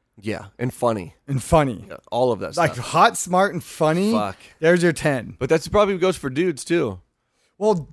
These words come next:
Speaker 2: a lot of dudes just have to be funny.
Speaker 1: That's true.
Speaker 2: I've seen some
Speaker 1: Or is it, ladies?
Speaker 2: If you can make a girl laugh, she'll do anything.
Speaker 1: You can make her fart. Then absolutely.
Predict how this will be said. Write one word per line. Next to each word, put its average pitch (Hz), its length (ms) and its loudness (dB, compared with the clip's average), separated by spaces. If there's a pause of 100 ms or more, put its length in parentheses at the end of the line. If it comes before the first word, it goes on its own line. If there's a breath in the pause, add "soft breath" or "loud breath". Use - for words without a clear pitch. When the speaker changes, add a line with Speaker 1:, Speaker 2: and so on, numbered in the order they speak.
(140)
Speaker 2:
a 190 80 2
lot 190 240 0
of 190 120 0
dudes 180 340 0
just 151 160 2
have 156 180 2
to 143 80 -6
be 123 120 -6
funny. 135 480 -10 (760)
Speaker 1:
That's 110 220 -6
true. 135 320 0 (120)
Speaker 2:
I've 156 180 0
seen 208 240 0
some 151 140 4
Speaker 1:
Or 147 80 8
is 160 220 2
it, 113 140 0
ladies? 110 400 2
Speaker 2:
If 190 60 0
you 196 60 0
can 180 260 2
make 160 220 2
a 165 40 -6
girl 147 360 4
laugh, 131 600 -2 (260)
she'll - 220 -6
do 160 220 0
anything. 120 420 -6
Speaker 1:
You 107 120 -4
can 107 160 -4
make 110 180 -6
her 123 80 -4
fart. 90 400 -6
Then 107 280 -6
absolutely. 104 760 -8